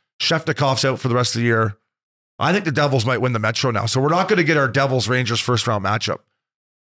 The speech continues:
which I think the forwards for the Rangers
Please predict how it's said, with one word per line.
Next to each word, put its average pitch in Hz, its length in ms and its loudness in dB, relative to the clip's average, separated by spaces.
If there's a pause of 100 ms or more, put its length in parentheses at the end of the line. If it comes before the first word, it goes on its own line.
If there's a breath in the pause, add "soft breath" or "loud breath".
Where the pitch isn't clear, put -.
(220)
which 147 320 2 (480)
I 143 140 2
think 165 120 0
the 156 80 0
forwards 147 380 2
for - 80 0
the 135 80 2
Rangers 135 540 2